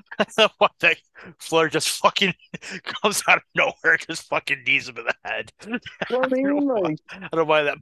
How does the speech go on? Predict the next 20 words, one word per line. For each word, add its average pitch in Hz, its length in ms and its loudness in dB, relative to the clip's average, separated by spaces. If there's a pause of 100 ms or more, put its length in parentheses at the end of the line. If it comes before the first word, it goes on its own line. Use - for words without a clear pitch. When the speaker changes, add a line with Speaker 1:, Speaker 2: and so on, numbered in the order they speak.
Speaker 1:
popped 123 340 -2
me, 131 120 -4
but 131 120 -4
it 135 40 -10
was 131 120 -10
funny. 123 380 -10 (180)
<laughs> 214 100 -6 (2750)
Speaker 2:
And 151 120 -2
they're 240 140 -2
still 294 540 -4
holding 240 420 -2
him 170 160 -4
down. 113 280 -4 (1900)
Speaker 1:
Yeah, 123 120 -4
he's 135 200 -2
up 123 160 0
now. 110 340 -10 (1300)
Flair's 113 180 -8
walking 107 340 -10
away. 98 400 -14